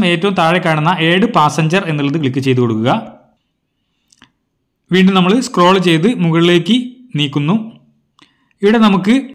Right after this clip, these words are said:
പേയ്മെന്റ് നടത്താനുള്ള ഓപ്ഷൻ ഉണ്ട്. നിങ്ങൾക്ക് ക്രെഡിറ്റ് കാർഡോ ഡെബിറ്റ് കാർഡോ നെറ്റ് ബാങ്കിങ്ങോ അല്ലെങ്കിൽ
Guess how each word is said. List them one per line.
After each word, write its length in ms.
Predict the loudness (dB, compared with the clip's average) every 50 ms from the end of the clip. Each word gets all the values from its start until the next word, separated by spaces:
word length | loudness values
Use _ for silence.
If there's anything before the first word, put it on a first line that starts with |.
| -12 _ -2
പേയ്മെന്റ് 360 | 0 0 2 2 2 2 2 2
നടത്താനുള്ള 440 | 0 0 0 0 0 2 2 2 2 2 0 -2
ഓപ്ഷൻ 220 | -2 -2 -2 -2 0 0
ഉണ്ട്. 160 | 0 0 -2 -2 -6 -12 -20 _ _ _ _ _ _ _ _ _ _ _ _ _ _ _ _ _ _ _ _ -2
നിങ്ങൾക്ക് 280 | 0 0 2 2 0 0 0
ക്രെഡിറ്റ് 300 | 2 0 0 0 0 0
കാർഡോ 220 | 0 2 2 2 2 2
ഡെബിറ്റ് 260 | 2 0 -2 -2 0 0
കാർഡോ 240 | 0 2 2 2 0 0 -4 -10 -18 -20 -20 _ _ _ _ _ _ _ _ _ _ _ _ -4
നെറ്റ് 200 | -4 -4 -2 0 0
ബാങ്കിങ്ങോ 420 | 0 2 2 0 0 2 2 0 0 -2 -8 -12 -6 -4
അല്ലെങ്കിൽ 260 | -2 -2 0 0 0